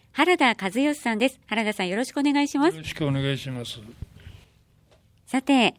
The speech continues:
Speaker 1: 原田さんはどういったきっかけでこちらのサークルには入ってみようと思われたんでしょうか？
Speaker 2: えーっと、私の水泳仲間に中村さんという方がいらっしゃいまして、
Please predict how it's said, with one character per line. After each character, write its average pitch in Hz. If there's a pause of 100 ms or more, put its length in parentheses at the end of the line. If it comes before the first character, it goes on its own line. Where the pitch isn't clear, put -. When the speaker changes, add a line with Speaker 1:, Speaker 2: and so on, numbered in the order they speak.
Speaker 1:
原 226
田 233
さ 214
ん -
は 190
ど 240
う 370
い 349
っ -
た 262
き 247
っ 233
か 247
け 247
で 240 (220)
こ 208
ち 233
ら 226
の 220
サ 233
ー 233
ク 233
ル 233
に 226
は 180
入 202
っ -
て 247
み 208
よ 190
う 185
と 180
思 175
わ 208
れ 233
た 208
ん -
で 185
し -
ょ 160
う -
か？ -
Speaker 2:
え 165
ー -
っ -
と、 170
私 185
の 175 (120)
水 214
泳 208
仲 202
間 139
に 123
中 151
村 190
さ 196
ん 185
と -
い 135
う 120
方 123
が 120
い 120
ら 127
っ -
し -
ゃ 139
い 120
ま 117
し -
て、 -